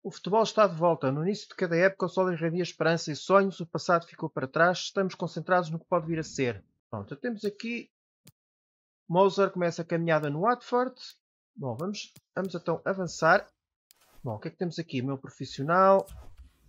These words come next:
Bom, expectativas. Vamos ver os objetivos da época. Então, eles querem que consiga uma pontuação média de jogo na liga de seis ou superior, eh, sessenta e cinco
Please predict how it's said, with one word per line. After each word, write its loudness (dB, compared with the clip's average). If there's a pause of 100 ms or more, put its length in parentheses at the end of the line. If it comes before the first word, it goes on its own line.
(360)
Bom, -2
expectativas. -6
Vamos -10
ver -4
os -4
objetivos -4
da -2
época. 0 (1200)
Então, 0 (460)
eles -4
querem 2
que -6
consiga 0
uma -2
pontuação -2
média 0
de -10
jogo -2
na -2
liga 0 (560)
de -4
seis 2
ou 2
superior, -2 (560)
eh, 0
sessenta -4
e 0
cinco -4